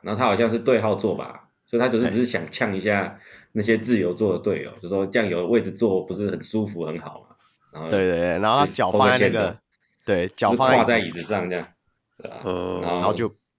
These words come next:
Speaker 2: 就被骂了，狂，他也出来道歉嘛。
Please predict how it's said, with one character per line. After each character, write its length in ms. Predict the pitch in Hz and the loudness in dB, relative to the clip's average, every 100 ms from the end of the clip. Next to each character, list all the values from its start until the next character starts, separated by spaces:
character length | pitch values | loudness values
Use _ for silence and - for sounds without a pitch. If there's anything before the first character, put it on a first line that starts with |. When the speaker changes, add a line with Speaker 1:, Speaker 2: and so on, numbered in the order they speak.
| _ _ _ _ _ _ _ _ | _ _ _ _ _ _ _ _
Speaker 2:
就 100 | 120 | -4
被 160 | - | -2
骂 280 | 95 95 92 | -2 0 -2
了， 160 | - - _ _ _ _ _ - | -4 -12 _ _ _ _ _ -6
狂， 240 | 98 92 - _ _ _ - - _ _ _ _ | -4 -4 -12 _ _ _ -20 -20 _ _ _ _
他 120 | 180 | 2
也 60 | 160 | 2
出 140 | 165 | 4
来 80 | 156 | 2
道 240 | - 143 110 | 4 2 2
歉 260 | - 101 | 0 -2
嘛。 80 | 80 | -2